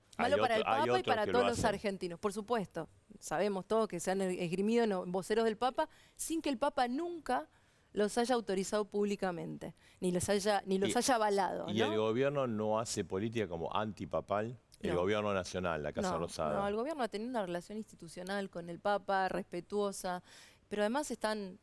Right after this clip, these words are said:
Speaker 2: los, la, la, la verdadera relación con la iglesia, que es la que creo que tenemos que tener, sobre todo en este contexto de pobreza en el que hablamos, por lo menos la que a mí me importa, es la que tenemos que tener en los barrios.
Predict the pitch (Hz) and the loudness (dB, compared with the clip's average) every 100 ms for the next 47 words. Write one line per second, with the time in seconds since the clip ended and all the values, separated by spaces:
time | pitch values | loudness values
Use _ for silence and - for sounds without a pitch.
0 | _ - 170 165 160 - 180 170 - 175 | _ -10 -6 -6 -6 -8 -4 -4 -2 -2
1 | 165 - 180 185 190 214 302 226 180 175 | -2 -2 -2 0 2 2 2 0 -2 -4
2 | 214 214 185 175 175 170 165 165 185 185 | -6 -4 -2 -2 -4 -4 -6 -4 -2 -2
3 | 170 190 208 185 180 185 196 - 175 180 | -2 -2 -2 -2 -2 -2 -2 -4 -6 -2
4 | 185 170 - 185 190 233 240 220 190 185 | -4 -4 -4 -2 0 0 0 0 -2 -2
5 | 190 185 190 185 180 180 190 190 175 - | -4 -2 -2 -2 -2 -2 -2 -2 -4 -2
6 | 175 165 160 160 165 - _ _ - 196 | -2 0 -4 -6 -12 -18 _ _ -2 0
7 | 247 240 196 196 202 269 208 185 180 165 | 2 2 2 0 2 4 2 0 -4 -6
8 | - 185 240 _ - - _ _ - 247 | -4 -4 -4 _ -20 -20 _ _ 0 2
9 | 202 202 233 208 180 202 202 170 185 175 | 2 0 0 -2 -2 0 0 0 0 0
10 | 165 - - | -6 -12 -18